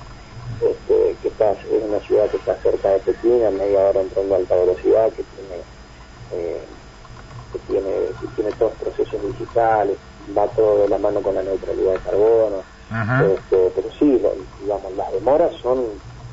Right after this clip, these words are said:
Speaker 1: son mucho mayores que, que, que en los tiempos normales, porque si bien, eh, bueno, en Occidente el tema de la pandemia tiene, hay rebrotes focalizados, pero como que estamos pasando, eh, página, en China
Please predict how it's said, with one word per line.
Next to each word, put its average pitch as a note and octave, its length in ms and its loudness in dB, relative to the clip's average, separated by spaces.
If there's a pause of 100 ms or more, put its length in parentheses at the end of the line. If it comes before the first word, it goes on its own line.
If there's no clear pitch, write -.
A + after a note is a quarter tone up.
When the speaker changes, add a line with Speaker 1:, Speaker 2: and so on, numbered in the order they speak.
(580)
Speaker 1:
son G#2 160 -12
mucho C3 260 -2
mayores C3 480 0 (220)
que, - 340 -14
que, F2+ 180 -8 (540)
que G#2 60 -14
en G2 80 -12
los G2 100 -16
tiempos A#2+ 340 0
normales, B2+ 500 0
porque - 300 -4
si - 80 -6
bien, D3 400 2 (540)
eh, G2+ 400 -12
bueno, G#2 180 -4
en G2+ 120 -8
Occidente A#2 840 2 (440)
el G2 280 -6
tema A2+ 260 0
de G#2 60 0
la G2+ 100 2
pandemia A2+ 560 2 (720)
tiene, A2 240 2
hay G#2 120 4
rebrotes G#2 500 4
focalizados, G#2+ 840 4
pero - 140 -4
como F#2+ 220 -12
que - 200 -20
estamos - 340 -6
pasando, G#2 600 -6 (640)
eh, F#2+ 240 -2
página, C#3 540 0
en F#2 240 -12
China C3+ 220 -2